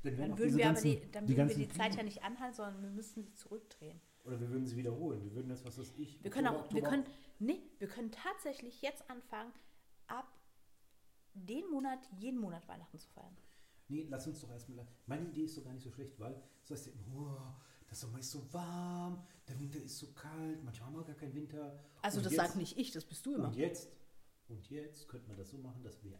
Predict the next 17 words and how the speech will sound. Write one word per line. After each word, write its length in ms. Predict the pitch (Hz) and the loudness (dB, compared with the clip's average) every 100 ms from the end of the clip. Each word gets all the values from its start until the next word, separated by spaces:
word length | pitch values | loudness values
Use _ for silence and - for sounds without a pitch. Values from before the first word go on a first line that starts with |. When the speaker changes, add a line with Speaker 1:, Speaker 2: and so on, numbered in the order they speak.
| - | -12
Speaker 1:
einfach 400 | 156 - - - - | -10 -10 -14 -16 -12
das 160 | 110 | -8
nochmal 300 | 117 - 104 | -8 -8 -8
wiederholen. 420 | 98 101 87 147 - - _ - _ _ _ _ _ _ _ - | -6 -8 -8 -12 -14 -20 _ -20 _ _ _ _ _ _ _ -12
Speaker 2:
Okay. 220 | 165 170 - - - - - - | -8 -8 -12 -20 -20 -20 -20 -6
Speaker 1:
Könnten 180 | - 156 | -2 -2
jetzt 160 | 156 - | -2 -6
am 80 | 120 | -6
vierundzwanzigsten 680 | - 185 190 147 - - | -4 -6 -4 -8 -8 -12
ersten 320 | 120 139 - - | -10 -10 -10 -12
könnten 180 | 143 | -10
wir 80 | 117 | -10
zum 160 | - 117 | -6 -4
neuen 200 | 113 117 | -2 -4
vierundzwanzigsten 600 | 123 107 107 95 98 - | -6 -8 -8 -10 -12 -14
zwölften 320 | - 95 - | -10 -12 -8
machen. 200 | 127 131 | -6 -6